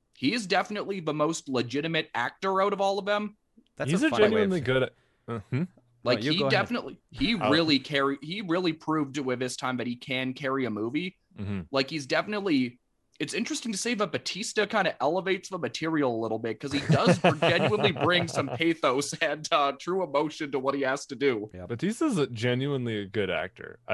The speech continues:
Speaker 3: I don't, I wouldn't, like, go so far as to say he's a great actor, but he's definitely good.
Speaker 2: He's pretty good, yeah.
Speaker 1: Um,
Speaker 2: I was
Speaker 1: he,
Speaker 2: gonna
Speaker 1: um,
Speaker 2: say Liam saying Dave Bautista is one of the best to come out. I was like, "That's a funny way of saying Dwayne The Rock Johnson." But
Speaker 1: But here's the thing. Look, I was gonna say that, like,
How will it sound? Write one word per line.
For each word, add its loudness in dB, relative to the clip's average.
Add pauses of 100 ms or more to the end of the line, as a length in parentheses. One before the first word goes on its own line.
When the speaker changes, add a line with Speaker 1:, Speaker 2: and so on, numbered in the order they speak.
(120)
Speaker 3:
I 2
don't, 4
I 6
wouldn't, 2
like, 2
go 4
so -8
far 0
as -2
to -10
say -4
he's -6
a -10
great -10
actor, -6
but -4
he's -6
definitely -2
good. -2 (120)
Speaker 2:
He's -10
pretty -4
good, -12
yeah. -12
Speaker 1:
Um, -10
Speaker 2:
I -2
was 0
Speaker 1:
he, 0
Speaker 2:
gonna 2
Speaker 1:
um, 0
Speaker 2:
say 2
Liam -2
saying -4
Dave -4
Bautista -6
is -8
one -8
of -10
the -10
best -10
to -10
come -10
out. -10
I -8
was -10
like, -10
"That's -10
a -14
funny -8
way -6
of -12
saying -12
Dwayne -10
The -14
Rock -14
Johnson." -16
But -2
Speaker 1:
But 0
here's -4
the -2
thing. 0
Look, -2 (220)
I 2
was -4
gonna -4
say 0
that, -4
like, -2